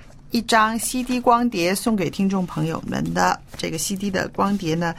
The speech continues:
里面是歌曲《生命的内容》，光碟的名字叫做《生命的内容》，是有诗歌在这个光碟里面的。您需要的话，可以写信给我，我把它寄给您哦。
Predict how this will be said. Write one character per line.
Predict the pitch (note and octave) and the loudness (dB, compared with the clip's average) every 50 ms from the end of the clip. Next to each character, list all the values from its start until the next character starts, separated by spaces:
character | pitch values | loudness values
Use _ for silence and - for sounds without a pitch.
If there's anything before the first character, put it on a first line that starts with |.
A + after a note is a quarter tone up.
| - - - - | -10 -18 -16 -8
里 | - D#3+ D#3+ | -4 -4 -2
面 | E3+ E3+ F3 F3+ | -2 -2 -2 -2
是 | - - F#3+ F#3 | -4 -4 -4 -6
歌 | - - C4 D4 D#4+ | -4 0 2 2 2
曲 | D4+ - - - - - - - - - - - - - - - - - - - - - - | 2 0 -2 -2 -6 -10 -12 -18 -20 -20 -20 -20 -20 -20 -20 -20 -20 -20 -20 -20 -16 -8 -2
《生 | - - D4 C4+ C#4 | 2 4 4 6 6
命 | C#4 C4 A#3 G3 | 4 4 4 2
的 | E3 D3+ D#3+ | 0 0 0
内 | F#3 A3 G#3+ E3+ | 0 0 0 0
容》， | D3 D3+ D3 D3 D3+ - - - - | -4 -4 -4 -4 -4 -4 -6 -8 0
光 | - G#3+ G#3+ G#3+ | 2 2 2 2
碟 | G3+ F3+ E3+ | 0 -2 0
的 | E3+ F3+ E3+ | 0 -2 -2
名 | E3 D#3 D#3+ F#3 G#3 | -2 -2 -2 -2 -2
字 | - - - | -2 -4 -6
叫 | - - E3+ D#3 D#3 | -2 0 0 0 0
做 | D#3 - D#3 D#3 - D#3+ | -2 -2 -4 -2 -2 0
《生 | - - B3+ A#3+ A#3+ A#3+ | 0 2 4 4 6 6
命 | A#3+ A#3+ A3 G3 D#3+ | 6 4 4 2 0
的 | - - - | -2 -2 -2
内 | - - G3 F#3 E3 | 0 0 0 2 2
容》， | D#3 - - D#3 D3+ D#3+ - - - - - - - | 0 0 0 0 0 -2 -4 -6 -12 -20 -20 -18 -10
是 | - - - F#3 F3+ E3 D#3+ D#3 D3+ - - - - - - - - - - - - - | -6 -4 -2 0 0 0 0 -2 -4 -6 -12 -20 -20 -20 -20 -20 -20 -20 -20 -18 -10 -4
有 | D#3 D3 | -4 -2
诗 | D3+ - - A3 A#3 | 0 0 0 0 -2
歌 | A3+ - A#3 A#3+ A#3 A#3 A3+ - - - | -2 2 4 4 4 4 2 0 -4 -4
在 | - G#3 F3+ | -2 0 0
这 | D#3 E3+ E3+ | 0 -2 -4
个 | D#3+ | -4
光 | D#3 F3+ F3+ F#3 F#3+ | 0 0 0 0 0
碟 | F#3+ E3+ E3 | -4 -4 -4
里 | E3 D#3+ | -6 -6
面 | C#3 - D3 D3+ D3+ | -6 -4 -4 -4 -2
的。 | D#3 D3+ - | -2 -2 -2
您 | D#3 D#3 E3 | -2 -4 -4
需 | - - A3+ | -2 0 2
要 | A3 A3 G#3+ | 2 2 2
的 | F#3+ F#3 F3 | 2 -2 -2
话， | - G3+ F#3+ F3 E3 - - - - - - | 2 2 2 2 2 -2 -8 -20 -16 -8 -4
可 | G3+ | -2
以 | G3 | -2
写 | F#3 - F3+ - | -2 -2 -4 -4
信 | D3+ - G#3 G3+ F#3 | -2 -2 0 0 0
给 | F3+ D#3+ D#3 | 0 0 0
我， | D#3 D#3 D3 D3+ | 0 0 0 0
我 | D#3 | 0
把 | D3+ D#3+ D#3 | 0 0 0
它 | D3+ D#3+ E3 | 0 -4 -10
寄 | - - - A#3+ | -8 -6 -6 -6
给 | A#3 - F3 E3 | -2 -2 -2 -2
您 | E3+ E3 E3 F3+ G3+ | -2 -4 -2 0 2
哦。 | G#3+ A#3 - | 2 2 2